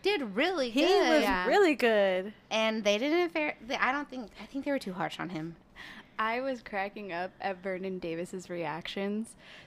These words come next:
Speaker 3: So, like, you could just tell he does not like Carrie Ann Inaba. And when she rated him, I think she gave him a,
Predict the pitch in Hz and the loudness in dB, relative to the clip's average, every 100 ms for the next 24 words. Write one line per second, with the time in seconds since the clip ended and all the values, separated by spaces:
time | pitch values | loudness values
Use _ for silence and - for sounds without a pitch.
0 | - 240 220 220 233 240 240 - 196 180 | 0 0 0 -2 -4 -4 -6 -8 -6 -6
1 | 185 185 _ 202 175 180 185 165 262 - | -6 -12 _ -4 -2 -2 -2 0 -2 -4
2 | 185 170 165 170 165 156 180 196 220 - | -4 -2 -4 -6 -4 -4 -2 -2 -2 -10
3 | - - - 220 214 202 - 208 190 190 | -20 -20 -4 -2 -2 -4 -6 -4 -4 -4
4 | 196 202 190 - 196 208 220 247 233 233 | -6 -6 -6 -6 -6 -4 -6 -4 -4 -2
5 | 226 | -4